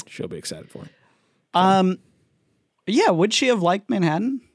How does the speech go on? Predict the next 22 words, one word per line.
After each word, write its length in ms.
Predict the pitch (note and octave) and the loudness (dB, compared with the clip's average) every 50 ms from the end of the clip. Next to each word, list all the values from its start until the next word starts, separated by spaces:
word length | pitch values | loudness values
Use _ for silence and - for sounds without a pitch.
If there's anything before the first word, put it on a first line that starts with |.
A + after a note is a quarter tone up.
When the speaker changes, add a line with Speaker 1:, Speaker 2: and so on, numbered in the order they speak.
| _ _ _ _ _ _ _ - | _ _ _ _ _ _ _ -4
Speaker 1:
I 80 | B3 | -2
don't 160 | F4+ G#4+ F4+ - | -2 0 0 2
think 100 | E4+ F4+ | 2 2
Speaker 2:
I 40 | D#4 | 2
wonder. 100 | - - | 2 2
Speaker 1:
so. 440 | G3+ D#3+ C#3+ A#2+ G#2+ G#2 - - - | 2 2 2 2 0 -2 -4 -6 -2
I 60 | - F3 | 0 2
really 260 | G#3+ B3 B3+ B3 A3 | 4 4 4 2 2
don't. 120 | F#3+ G3+ G3 | 2 4 4
Speaker 2:
It's 80 | F3+ | 4
a 40 | - | 4
little, 380 | D4 D4+ D4+ D4+ C#4+ B3 - - - | 4 4 4 2 2 0 -2 -4 -6
it's, 240 | A#3+ C4 B3 - - - | -6 -6 -6 -6 -6 -2
it's 140 | - C4 B3 D4+ | -2 -2 0 2
a 20 | |
little 260 | C#4+ C#4+ C#4 B3+ A3 | 2 4 4 4 4
ironic 640 | G3 F#3+ F#3 F3+ E3 D#3 D#3 D3+ D3+ D#3 D#3+ D#3 - | 4 4 4 4 4 4 4 4 4 2 2 2 0
and 240 | D#3 D3 D3 D3 D3 | 0 0 2 2 2
not 240 | D3 C#3+ C#3+ - - | 2 2 0 -2 -4
quite 260 | - - C#3+ C#3 C3+ | -4 -2 -2 -2 0
as, 440 | C3+ C3+ C3 B2+ C3 B2 - - - | -2 -2 -4 -4 -6 -8 -10 -10 -8
uh, 280 | B2+ B2+ A#2+ A2+ A2+ | -8 -8 -8 -10 -12